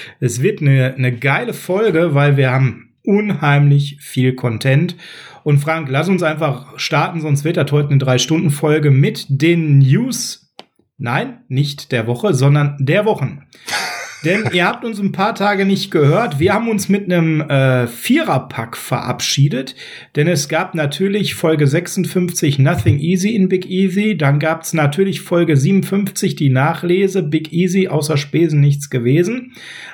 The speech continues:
Aber dazwischen gab's auch Extra-Content, nämlich die To the Point, die drei Fragezeichen rund um die Quarterback-Position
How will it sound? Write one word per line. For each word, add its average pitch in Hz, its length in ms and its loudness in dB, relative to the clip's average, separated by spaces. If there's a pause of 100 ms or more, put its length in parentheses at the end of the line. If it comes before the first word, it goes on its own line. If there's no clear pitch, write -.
(120)
Aber 170 380 0
dazwischen 156 480 2
gab's 143 280 2
auch 139 220 -4
Extra-Content, 190 1200 -2
nämlich 170 480 2 (400)
die 143 360 2
To 196 200 -2
the 190 100 0
Point, 185 600 -2
die 147 120 2
drei 139 260 0
Fragezeichen 143 880 -2
rund 151 300 -2
um 147 100 2
die 143 120 2
Quarterback-Position 147 1500 0